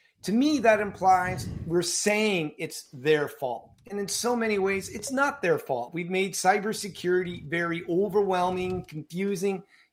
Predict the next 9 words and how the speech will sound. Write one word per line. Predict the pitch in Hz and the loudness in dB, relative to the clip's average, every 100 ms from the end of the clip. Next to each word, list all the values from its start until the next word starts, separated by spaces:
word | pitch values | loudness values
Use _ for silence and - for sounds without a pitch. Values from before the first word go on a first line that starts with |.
| _ | _
and | 147 | -4
in | 143 | 0
some | 254 370 | 0 2
ways, | 185 151 139 - - - | 2 2 -4 -10 -16 -8
scary. | - - 131 220 262 131 - - - - - | -8 -6 0 2 2 -2 -10 -20 -20 -20 0
So | - 247 - | 4 4 2
instead | 240 - 277 302 | 0 2 4 4
of | 320 | 2
saying | 240 - 233 190 175 175 | 0 0 0 0 -2 -6